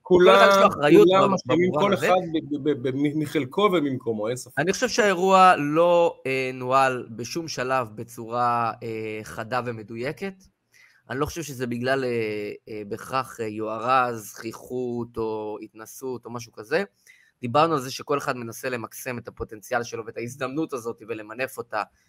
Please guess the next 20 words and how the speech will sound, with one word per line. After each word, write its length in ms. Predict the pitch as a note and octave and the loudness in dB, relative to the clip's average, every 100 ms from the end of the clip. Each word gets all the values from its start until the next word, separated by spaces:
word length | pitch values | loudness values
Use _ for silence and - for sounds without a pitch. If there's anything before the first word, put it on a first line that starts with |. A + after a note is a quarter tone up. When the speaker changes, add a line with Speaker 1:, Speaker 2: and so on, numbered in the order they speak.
| _ | _
Speaker 1:
כל 140 | - C3+ | 0 0
אחת 240 | B2+ B2+ | 2 -2
מהסיעות, 440 | A2+ A2 - A#2+ A#2 | -2 -6 -6 -8 -4
ואכן 340 | A#2 - D#3 | -4 0 0
הם 60 | C#3+ | 0
עושים 400 | A#2+ - A2+ A#2 | -4 -4 -4 -4
את 60 | |
זה. 180 | A#2 D#3+ F#3+ _ _ _ _ _ _ - | -2 -2 -2 _ _ _ _ _ _ -12
אה, 60 | |
כל 160 | - C3+ | 0 2
אחד 200 | C#3 B2+ | 2 0
יקרא 180 | A#2 C3 | 4 4
לזה 240 | C3 A#2 | 4 2
איך 100 | A#2 | -2
שהוא 200 | - A2+ | -2 -4
רוצה, 320 | A2 G#2 A#2+ | -6 -2 -2
באיזה 280 | A2 A2+ G#2+ | 0 -2 -4
שם 220 | - A2+ | -8 -8
שהוא 240 | G#2+ A2 G2+ | -6 -6 -6
רוצה, 340 | G2 C3 F3 | -6 0 0